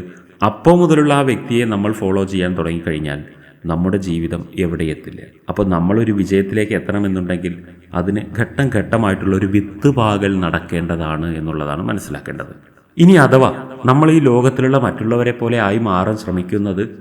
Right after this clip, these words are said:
ശരി തന്നെയാണെന്നിരിക്കട്ടെ, അങ്ങനെ ആവുകയാണെന്ന് തന്നെ ഇരിക്കട്ടെ, നിങ്ങളിങ്ങനെ ചിന്തിച്ചു നോക്കൂ. ഈ ലോകത്തിലുള്ള എല്ലാ മനുഷ്യരും ഒരുപോലെയാണെങ്കിൽ എങ്ങനെയുണ്ടാകും? എല്ലാവരുടെയും എല്ലാം ഒരുപോലെയാണെന്നുണ്ടെങ്കിൽ ഈ ലോകം വളരെ ബോറിംഗ് ആയിരിക്കും. ഈ ലോകത്തിൽ ഒരൊറ്റ തരത്തിലുള്ള പുഷ്പമേ ഉള്ളൂ എങ്കിൽ എങ്ങനെയുണ്ടാവും?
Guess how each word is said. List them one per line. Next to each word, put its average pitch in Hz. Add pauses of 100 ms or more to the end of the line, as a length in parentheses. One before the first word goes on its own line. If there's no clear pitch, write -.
(200)
ശരി 151
തന്നെയാണെന്നിരിക്കട്ടെ, 110
അങ്ങനെ 107
ആവുകയാണെന്ന് 95
തന്നെ 87
ഇരിക്കട്ടെ, - (440)
നിങ്ങളിങ്ങനെ 160
ചിന്തിച്ചു 107
നോക്കൂ. 85 (160)
ഈ 175
ലോകത്തിലുള്ള 113
എല്ലാ 90
മനുഷ്യരും 87
ഒരുപോലെയാണെങ്കിൽ 95
എങ്ങനെയുണ്ടാകും? 73 (560)
എല്ലാവരുടെയും 110 (120)
എല്ലാം 95
ഒരുപോലെയാണെന്നുണ്ടെങ്കിൽ 85 (120)
ഈ 131
ലോകം 135
വളരെ 117
ബോറിംഗ് 120
ആയിരിക്കും. 85 (460)
ഈ 180
ലോകത്തിൽ 151
ഒരൊറ്റ 135
തരത്തിലുള്ള 127
പുഷ്പമേ 131
ഉള്ളൂ 107
എങ്കിൽ 98
എങ്ങനെയുണ്ടാവും? 82